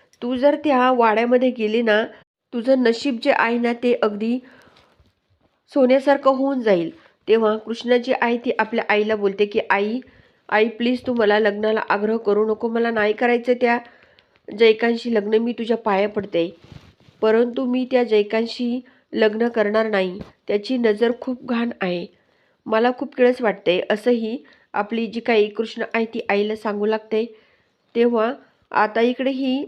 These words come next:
सावित्री बोलते की, "अगं, तू काय बोलतेस कृष्ण हे? एक गोष्ट सांगते मी तुला." नंतर कृष्ण बोलते की, "आई,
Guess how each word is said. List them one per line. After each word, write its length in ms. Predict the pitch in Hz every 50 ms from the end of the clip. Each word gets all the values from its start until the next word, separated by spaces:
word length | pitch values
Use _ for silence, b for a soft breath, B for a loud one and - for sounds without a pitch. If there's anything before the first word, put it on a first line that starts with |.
| -
सावित्री 480 | - - 269 233 214 220 226 226 247 254
बोलते 320 | 233 233 214 202 208 226
की, 300 | 220 226 233 233 233 262 b b b b b b b b b b _ _ -
"अगं, 440 | 202 208 202 208 214 220 240 254 285 b b b b b b b _ _ -
तू 100 | 247 254
काय 280 | 254 - 240 240 247 262
बोलतेस 420 | 254 277 277 254 269 269 277 269
कृष्ण 300 | - 247 233 - 233 240
हे? 360 | 254 226 233 208 180 165 160 - - _ _ _ _ _ _ _ _ _ _ _ _ _ _ _ _ - -
एक 220 | - 240 254 226 220
गोष्ट 280 | 240 214 - - 247
सांगते 420 | 254 247 262 220 208 208 202 208 202
मी 120 | 208 202
तुला." 320 | 208 202 196 190 190 214 262 - _ _ _ _ _ _ _ _ _ _ _ _ _ _ _ _ _ _ _ _ 233
नंतर 260 | 247 254 262 254 277
कृष्ण 380 | 285 - 262 247 - 254 254 247
बोलते 320 | 254 254 233 208 208 226
की, 140 | 220 - - - - -
"आई, 280 | 202 202 214 233 269